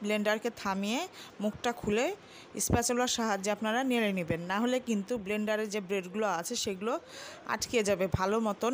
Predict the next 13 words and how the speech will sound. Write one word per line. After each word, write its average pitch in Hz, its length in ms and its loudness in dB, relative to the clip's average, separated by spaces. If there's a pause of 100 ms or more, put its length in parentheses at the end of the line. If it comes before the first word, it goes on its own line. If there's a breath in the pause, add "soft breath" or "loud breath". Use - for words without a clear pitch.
ব্লেন্ড 220 300 2
হবে 202 220 4
না। 147 120 -6 (600 loud breath)
তো - 80 0
আমি 247 440 4 (260)
ব্লেন্ডারে 226 340 4
ব্লেন্ড 220 300 2
করছি 226 260 2
কীভাবে 214 320 2
আপনারা 208 260 2
একটু 208 200 0
দেখে 196 360 0
নেবেন। 196 220 2